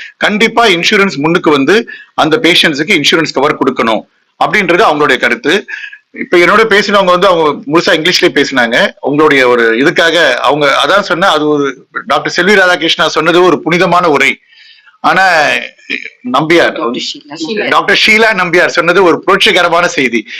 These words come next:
Speaker 1: அவங்க என்ன சொல்றாங்கன்னா, இந்தியால கேன்சர் அதிகமா வந்துட்டு இருக்கு, சக்கரை வியாதி அதிகமா இருக்கு, பி பி அதிகமா இருக்குன்ற செய்திகளை தான் நம்ம அடிக்கடி படிக்கிறோம்.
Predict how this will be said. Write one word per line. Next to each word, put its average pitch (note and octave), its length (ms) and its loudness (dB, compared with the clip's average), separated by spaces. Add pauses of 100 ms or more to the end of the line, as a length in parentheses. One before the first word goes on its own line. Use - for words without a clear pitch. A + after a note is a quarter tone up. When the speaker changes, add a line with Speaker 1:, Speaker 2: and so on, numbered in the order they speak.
(160)
Speaker 1:
அவங்க F3 220 0
என்ன F#3 140 0
சொல்றாங்கன்னா, C#3 560 0 (460)
இந்தியால G#3 480 2
கேன்சர் F#3 400 0
அதிகமா D#3 260 0
வந்துட்டு A#2+ 280 -2
இருக்கு, A#2 220 -4 (260)
சக்கரை F#3 280 -2
வியாதி E3 260 2
அதிகமா C#3+ 340 0
இருக்கு, B2 260 -2
பி D3+ 160 0
பி E3+ 140 -2
அதிகமா D#3+ 280 2
இருக்குன்ற F3 360 0
செய்திகளை G#3 400 2
தான் A#3+ 140 2
நம்ம F#3+ 120 2
அடிக்கடி F#3+ 280 -2
படிக்கிறோம். D3+ 440 -2